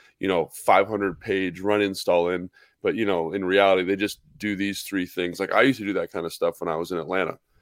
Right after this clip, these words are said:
for the young guys. "Hey, like, I know we got all this stuff in, these blitzes in, but, like, if you really look at the sheet, it's, like, these three. So I'm prepping for these three blitzes," you know? And I think, like, just having someone with that kind of experience who's,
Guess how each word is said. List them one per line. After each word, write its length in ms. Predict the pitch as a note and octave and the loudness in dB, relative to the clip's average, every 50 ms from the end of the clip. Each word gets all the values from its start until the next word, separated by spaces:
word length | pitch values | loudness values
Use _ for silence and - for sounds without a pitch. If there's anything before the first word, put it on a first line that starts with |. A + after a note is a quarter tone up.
| _ _ _ | _ _ _
for 120 | _ - G2 | _ -4 -2
the 80 | F#2 | 0
young 220 | F#2 F#2 F#2 F2+ E2+ | 0 0 0 -2 -2
guys. 240 | D#2 D2 - - - | -4 -4 -4 -2 0
"Hey, 200 | G2 F2+ F2 E2 | 0 0 2 2
like, 180 | F2 F2 E2 | 0 0 0
I 60 | F#2+ | 0
know 120 | F#2+ G2+ G2+ | 2 2 2
we 100 | G2+ F#2+ | 4 4
got 140 | G2 F#2+ F#2 | 4 6 6
all 120 | F#2 F#2 | 6 4
this 160 | F#2 F#2+ - | 2 0 -4
stuff 380 | - - - - F#2 F2 - - | -6 -6 -2 0 0 0 0 -4
in, 120 | F#2 F#2+ | -4 -2
these 180 | G2 F#2 F2+ - | -2 -4 -6 -4
blitzes 320 | - F#2 F2+ - F2 D#2+ | -4 -4 -4 -6 -6 -6
in, 120 | G2 F#2+ F#2 | -6 -4 -4
but, 100 | E2 C#2+ | -4 -4
like, 160 | E2 E2+ - _ | -4 -6 -8 _
if 120 | F#2 F2+ | -16 -12
you 80 | - F2+ | -6 -2
really 180 | G2 G2 F2+ E2+ | -2 0 0 0
look 160 | G2+ G#2 - | -2 -4 -4
at 60 | F2 | -10
the 60 | D#2 | -10
sheet, 380 | E2 - - G#2+ G#2 F2 D#2+ - _ _ _ _ _ _ | -8 -6 -4 -4 -4 -6 -8 -14 _ _ _ _ _ _
it's, 160 | - D#2+ - | -12 -4 -2
like, 200 | F2 E2+ F2+ - _ | -2 -2 -2 -4 _
these 240 | G2+ G2+ F#2+ - - | -4 -4 -4 -6 -10
three. 340 | - - G#2 F#2+ F2 D#2 - _ | -6 -4 -2 -2 -2 -4 -8 _
So 160 | _ - - E2+ | _ -6 -4 -4
I'm 100 | F2+ D#2+ | -4 0
prepping 360 | - A#2+ - - G2 E2+ - | 2 0 2 2 0 -6 -6
for 80 | F#2 | -8
these 260 | E2+ F#2 F2+ F2 - - | -6 -6 -6 -6 -8 -8
three 220 | - G2 F#2+ F2 | -6 -6 -6 -4
blitzes," 440 | D2+ F#2 F2 E2+ - - - - - | -2 -2 -2 -2 -4 -14 -18 -10 -6
you 120 | E2 F2 | -4 -2
know? 160 | F2+ E2+ - - _ _ - - - - | 0 -2 -2 -4 _ _ -20 -20 -14 -2
And 100 | - G#2 | 0 0
I 60 | A#2 | 4
think, 180 | A#2+ C#3 C3+ G#2 | 4 4 4 6
like, 220 | A#2 A#2 A#2 G#2 | 6 6 6 6
just 140 | - A#2+ - | 0 -6 0
having 320 | - A#2 A#2+ B2 A#2 A#2+ G#2+ | 2 2 2 4 2 -2 -2
someone 280 | - B2 A#2 A2+ A2 G#2+ | -2 -2 0 0 0 0
with 100 | G2 - | 2 4
that 180 | G#2+ G#2+ - | 2 2 2
kind 180 | - B2 G#2 G#2+ | -2 -2 -2 -2
of 100 | G2+ E2+ | -2 -4
experience 680 | F2 - - - - G#2 G#2 G2+ G2+ G2 F#2+ - - | -6 -8 -8 -2 0 2 2 2 2 0 -2 -6 -4
who's, 240 | - F#2+ F#2+ F2+ | -4 -4 -4 -4